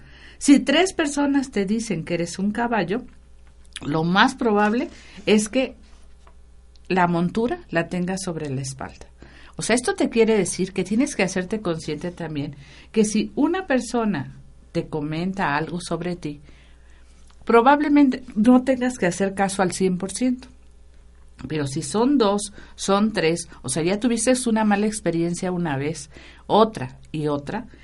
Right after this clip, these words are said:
entonces quizás sea momento de que seas consciente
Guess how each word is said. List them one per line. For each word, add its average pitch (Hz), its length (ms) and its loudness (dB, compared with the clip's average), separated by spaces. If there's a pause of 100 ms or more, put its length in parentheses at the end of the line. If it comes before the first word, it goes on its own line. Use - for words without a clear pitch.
(160)
entonces 240 600 4
quizás 254 400 -2
sea 254 160 0
momento 185 520 -2
de 190 140 -6
que 147 120 -8
seas 196 440 -4
consciente 196 880 -2